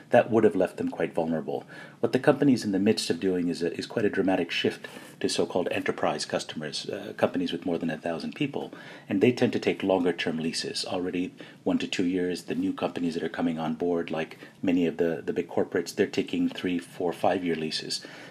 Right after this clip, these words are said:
So when you have a corporate client base that may soon be half of their total revenues, uh, those are companies that are unlikely just to give up or break a lease because of a, a downturn of a couple of years.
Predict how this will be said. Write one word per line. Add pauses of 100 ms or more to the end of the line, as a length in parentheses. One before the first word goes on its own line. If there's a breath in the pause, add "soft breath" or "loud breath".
So
when
you
have
a
corporate (260)
client
base
that
may
soon
be
half
of
their
total (220 loud breath)
revenues, (480 loud breath)
uh,
those
are
companies
that
are
unlikely
just
to
give
up
or
break
a
lease (240 loud breath)
because
of
a,
a
downturn
of
a
couple
of
years.